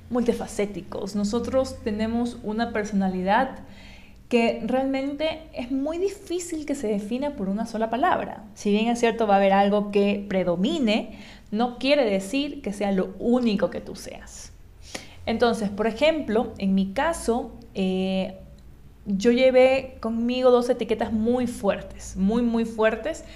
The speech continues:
eh, que tuve que, que aprender a, a soltar. Tuve que aprender a soltar, especialmente cuando empecé ya a trabajar.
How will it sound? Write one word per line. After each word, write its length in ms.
eh, 380
que 100
tuve 340
que, 520
que 100
aprender 960
a, 520
a 100
soltar. 500
Tuve 180
que 80
aprender 280
a 80
soltar, 460
especialmente 640
cuando 200
empecé 480
ya 380
a 260
trabajar. 680